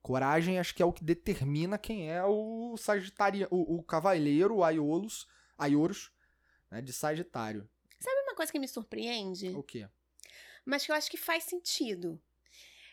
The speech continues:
Speaker 2: É que o, como é que é o nome dele, gente? Kuramada, né?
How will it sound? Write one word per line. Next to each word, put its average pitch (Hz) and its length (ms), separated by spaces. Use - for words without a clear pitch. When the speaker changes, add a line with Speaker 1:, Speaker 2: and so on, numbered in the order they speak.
Speaker 2:
É 269 140
que 339 260
o, 311 1080
como 311 120
é 359 40
que 349 60
é - 20
o 302 40
nome 269 120
dele, 269 160
gente? - 240
Kuramada, 247 600
né? 269 280